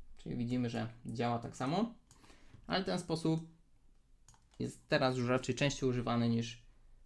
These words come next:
ten, który Wam pokazałem wcześniej. Wydaje się wygodniejszy, czytelniejszy, no i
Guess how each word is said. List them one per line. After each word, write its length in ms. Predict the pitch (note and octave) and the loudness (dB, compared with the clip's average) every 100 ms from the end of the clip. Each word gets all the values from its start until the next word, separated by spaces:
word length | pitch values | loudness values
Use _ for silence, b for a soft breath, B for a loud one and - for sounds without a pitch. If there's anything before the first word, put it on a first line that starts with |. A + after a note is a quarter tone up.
| - | -2
ten, 140 | B2+ | 0
który 180 | B2 B2+ | 2 2
Wam 140 | A#2 | 2
pokazałem 400 | A#2 A#2+ A#2+ A2+ | 0 0 2 2
wcześniej. 540 | A#2 C#3 - F#3+ A3+ - - - - - - | 0 -2 2 2 0 -4 -20 -20 -20 -20 -8
Wydaje 200 | A#3 E3 | -4 -2
się 120 | C3+ | -2
wygodniejszy, 480 | C3 C3+ C#3+ D#3 C#3 | 2 2 2 -2 -6
czytelniejszy, 640 | - B2+ B2+ C3 - B2+ C3+ - - | -6 -2 0 0 0 -2 -4 -12 -6
no 240 | D#3 D3+ | -2 0
i 240 | C#3+ C3+ | 2 2